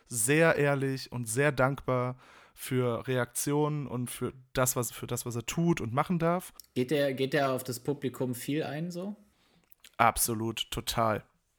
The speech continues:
Speaker 1: Ne? Und er, er geht halt einfach ab wie Schmidts Katze. Ähm,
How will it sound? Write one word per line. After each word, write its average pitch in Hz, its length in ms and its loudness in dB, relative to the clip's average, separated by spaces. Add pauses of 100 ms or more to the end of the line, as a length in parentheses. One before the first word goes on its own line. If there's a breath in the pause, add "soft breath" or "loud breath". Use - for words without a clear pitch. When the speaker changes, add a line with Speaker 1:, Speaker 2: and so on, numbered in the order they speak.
Speaker 1:
Ne? 139 240 -2
Und 127 140 -2
er, 135 220 6
er 135 140 6
geht 139 320 0
halt 151 140 4
einfach - 420 0
ab - 380 2
wie 143 260 -4 (140)
Schmidts - 480 -4
Katze. 104 440 -2 (460 loud breath)
Ähm, 123 380 4